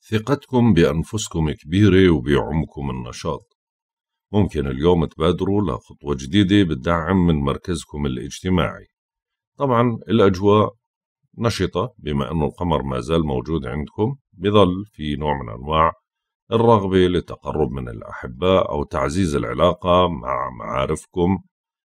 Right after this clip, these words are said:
آه، ممكن تعوضوا كثير من الأشياء خلال هذا اليوم، ولكن ما في داعي للمجازفات فترة خلو المسار.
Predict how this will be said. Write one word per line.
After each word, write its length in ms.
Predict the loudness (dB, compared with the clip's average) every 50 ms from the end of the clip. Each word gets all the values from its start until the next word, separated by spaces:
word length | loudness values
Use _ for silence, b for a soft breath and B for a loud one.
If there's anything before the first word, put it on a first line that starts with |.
| _ _ 0
آه، 140 | 4 4 6
ممكن 500 | 6 6 6 4 2 2 0 0 0 0
تعوضوا 420 | 0 2 2 4 4 4 2 0
كثير 400 | -2 -2 0 2 4 4 4 4
من 180 | 4 2 0 0
الأشياء 680 | -2 -4 -8 -12 -14 -12 -10 -6 -4 -2 0 -2 -2 -4 -6 -18 -20
خلال 360 | _ -8 -2 -2 -2 -2 -2
هذا 220 | -6 -8 -8 -8 -10
اليوم، 480 | -10 -6 -2 2 4 4 4 4 2
ولكن 460 | 2 2 4 4 4 2 0 -2 0 2
ما 160 | 2 2 2
في 140 | 0 0 0
داعي 300 | 2 2 2 2 2 2
للمجازفات 960 | 2 2 4 2 2 0 0 0 -2 -2 -2 -6 -8 -4 -2 -2 -2 -2 -4
فترة 420 | -12 -12 -12 _ -12 -12 -12 -12 _ _ -12
خلو 280 | -8 -8 -6 -6 -8
المسار. 600 | -8 -10 -12 -16 -16 -10 -4 0 2 2 2 0